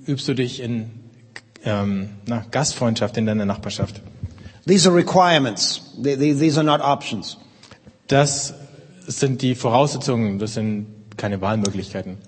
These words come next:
Speaker 2: Here's why.
Speaker 1: Ähm.
Speaker 2: The, wh-, what we've discovered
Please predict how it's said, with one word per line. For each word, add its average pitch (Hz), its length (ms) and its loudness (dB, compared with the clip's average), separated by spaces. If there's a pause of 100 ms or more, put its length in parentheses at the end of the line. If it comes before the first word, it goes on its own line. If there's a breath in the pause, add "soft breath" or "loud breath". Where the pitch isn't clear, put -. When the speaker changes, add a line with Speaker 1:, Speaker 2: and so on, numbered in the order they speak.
(120)
Speaker 2:
Here's 160 340 2
why. 143 240 4 (920 soft breath)
Speaker 1:
Ähm. 110 240 -14 (840 soft breath)
Speaker 2:
The, 156 240 4 (480)
wh-, 165 240 -2
what 185 200 0
we've 196 220 4
discovered 165 720 2